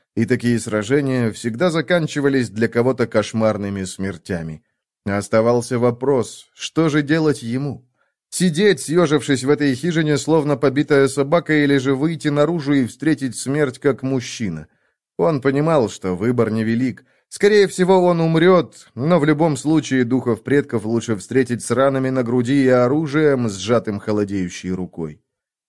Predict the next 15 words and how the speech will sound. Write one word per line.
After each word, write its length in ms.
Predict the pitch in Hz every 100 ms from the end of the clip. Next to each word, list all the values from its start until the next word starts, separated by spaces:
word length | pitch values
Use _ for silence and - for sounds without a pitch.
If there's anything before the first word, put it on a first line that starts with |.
| - 127
И 60 |
тем 200 | 127 214
не 80 | 202
менее, 360 | 196 190 180 143
что-то 320 | - 165 160
не 100 | 156
давало 400 | 151 170 165 147
Рагнару 480 | 143 127 156 151 127
сделать 460 | 101 147 139 123
то, 140 | 147 135
что 240 | - 123
он 160 | 117 113
должен 440 | 123 113 110 101
был 180 | 101 95
исполнить. 720 | 95 - - 92 85 78